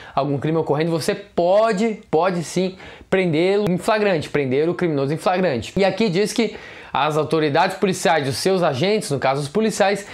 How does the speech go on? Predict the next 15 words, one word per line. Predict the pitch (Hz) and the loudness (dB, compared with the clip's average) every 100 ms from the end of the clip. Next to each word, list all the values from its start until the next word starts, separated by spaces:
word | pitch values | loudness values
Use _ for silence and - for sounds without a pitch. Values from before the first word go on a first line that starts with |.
| - - - | -18 -12 0
deverão, | 170 254 233 233 208 165 131 | 4 4 4 4 4 2 0
tem | 151 160 | 0 2
o | |
dever, | 220 190 185 156 | 2 2 2 2
então | 135 151 175 | 0 0 0
não | 196 180 170 | 2 0 2
é | 170 214 | 2 2
um, | 226 220 208 | 2 0 0
não | 180 175 | 2 2
é | 208 | 0
poder, | 247 240 160 165 143 | 0 0 2 2 2
não | |
é | 147 | 0
uma | 180 202 | 2 0
opção, | 214 - - - 180 117 | 0 -4 -4 0 0 -2